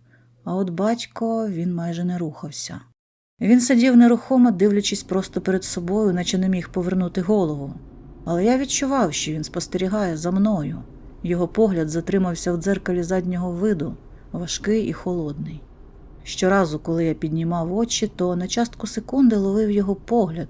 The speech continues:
перш ніж він знов переводив його на дорогу.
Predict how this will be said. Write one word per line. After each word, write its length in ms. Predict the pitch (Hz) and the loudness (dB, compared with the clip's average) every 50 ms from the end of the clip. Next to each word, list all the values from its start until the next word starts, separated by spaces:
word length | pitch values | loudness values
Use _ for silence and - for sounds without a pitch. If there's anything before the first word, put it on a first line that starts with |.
| - - | -8 -4
перш 320 | - 202 226 226 - - | -2 0 0 0 0 2
ніж 200 | 240 233 202 170 | 2 2 2 2
він 160 | 160 156 165 | -2 -4 -4
знов 340 | 156 156 160 165 185 208 208 | -4 -4 -4 -2 -2 -2 -2
переводив 560 | 202 - 180 170 156 165 165 170 170 175 170 | -2 -4 -2 -2 -2 -2 -2 -2 -2 -2 -4
його 260 | 160 160 160 160 165 160 | -4 -4 -6 -4 -4 -4
на 100 | 165 165 | -4 -4
дорогу. 540 | 160 175 170 160 151 131 151 147 160 - | -4 -4 -4 -2 -4 -4 -6 -8 -10 -12